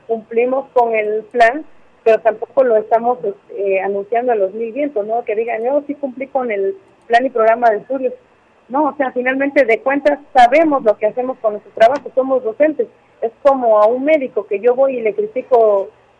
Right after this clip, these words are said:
su forma de trabajo, pues no, porque no soy médico. De igual forma con un docente, el docente sabe de qué manera dosifica sus planes y programas,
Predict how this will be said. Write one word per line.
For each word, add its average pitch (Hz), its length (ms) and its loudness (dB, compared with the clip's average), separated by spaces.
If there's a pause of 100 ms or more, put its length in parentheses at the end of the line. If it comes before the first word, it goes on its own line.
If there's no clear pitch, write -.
su 208 80 -8
forma 254 300 2
de 240 80 0
trabajo, 233 420 2
pues 208 140 -2
no, 294 160 -4
porque 208 260 -10
no 214 140 -4
soy 226 240 -8
médico. 247 560 -6
De 202 80 -2
igual 226 360 2
forma 240 340 -2
con 214 200 -12
un 240 100 -8
docente, 226 440 -4
el 202 100 -6
docente 240 500 -6
sabe 269 280 2
de 208 160 -4
qué 226 100 -6
manera 226 320 0
dosifica 208 580 -6
sus 214 120 -20 (100)
planes 214 320 -4
y - 60 -20
programas, 226 560 -2